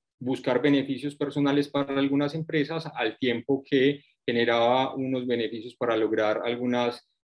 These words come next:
eh, negociaciones y rebajas de pena para estos, eh, grupos de crimen organizado. O también encontramos en esta sistematización de casos, y les coloco otros dos casos para cerrar mi, mi ponencia,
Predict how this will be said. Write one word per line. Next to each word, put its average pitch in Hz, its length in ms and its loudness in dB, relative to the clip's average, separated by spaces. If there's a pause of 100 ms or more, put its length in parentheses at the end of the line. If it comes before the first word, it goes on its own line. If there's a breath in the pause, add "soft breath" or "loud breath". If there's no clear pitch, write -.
(140)
eh, 107 500 6
negociaciones 113 640 -2
y 127 60 -8
rebajas 104 380 0
de 110 100 0
pena 107 280 -2
para 107 240 0
estos, 110 540 -4
eh, 104 180 0 (160)
grupos 120 300 -2
de 110 140 0
crimen 107 240 -6
organizado. 104 640 -2 (360)
O 139 120 6
también 151 320 6
encontramos 156 480 2
en 170 80 0
esta 147 240 0
sistematización 139 840 0
de 170 120 0
casos, 151 460 0
y 131 60 -10
les 123 140 -6
coloco 135 300 0
otros 160 220 -2
dos 160 140 2
casos 160 280 0
para 123 220 -2
cerrar 123 300 -2
mi, 151 260 2
mi 143 160 2
ponencia, 151 640 0